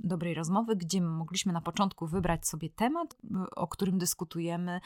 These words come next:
Gdzie była propozycja kilku tematów, wybraliśmy temat związany z tym,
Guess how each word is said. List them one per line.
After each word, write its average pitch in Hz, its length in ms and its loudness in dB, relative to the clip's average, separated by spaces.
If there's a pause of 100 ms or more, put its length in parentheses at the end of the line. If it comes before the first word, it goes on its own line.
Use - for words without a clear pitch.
(200)
Gdzie 170 180 -4
była 175 160 2
propozycja 165 520 -4
kilku - 280 -10
tematów, 262 500 0
wybraliśmy 180 560 2
temat 160 420 -2
związany 160 680 -2
z 143 360 -4
tym, 180 300 -2